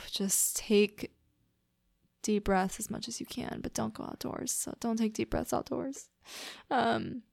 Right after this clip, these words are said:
and, uh, yeah, I'll be back next week. I love you all. Thank you so much for listening. And next week will be the fourth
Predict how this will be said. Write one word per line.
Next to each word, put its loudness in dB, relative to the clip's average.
and, 4
uh, 4
yeah, 4
I'll -2
be -4
back 2
next 0
week. 4
I 4
love 2
you 4
all. 2
Thank -2
you 0
so 2
much -2
for -2
listening. 0
And 2
next 0
week 2
will 2
be 4
the 4
fourth 8